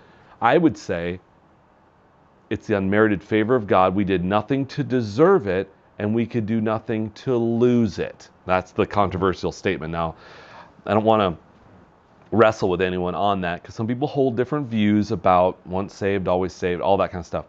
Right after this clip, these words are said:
But my point is, is I think grace is something that we both don't deserve and can't lose. Meaning, let's just say you ran out, Adam, and just did the most heinous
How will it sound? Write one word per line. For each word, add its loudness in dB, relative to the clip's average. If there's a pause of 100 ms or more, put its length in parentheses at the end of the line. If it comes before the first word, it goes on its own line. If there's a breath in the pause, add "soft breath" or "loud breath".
But -6
my 0
point -2
is, -8 (680 soft breath)
is -8
I 2
think -6
grace -2 (1040)
is -2
something -2 (760)
that -4
we -4
both -2
don't 4
deserve 2 (920)
and -10
can't -6
lose. -2
Meaning, 0 (500 soft breath)
let's 0
just -2
say 4
you 2
ran 4
out, 2
Adam, 0
and -4
just -8
did 0
the 0
most -4
heinous 0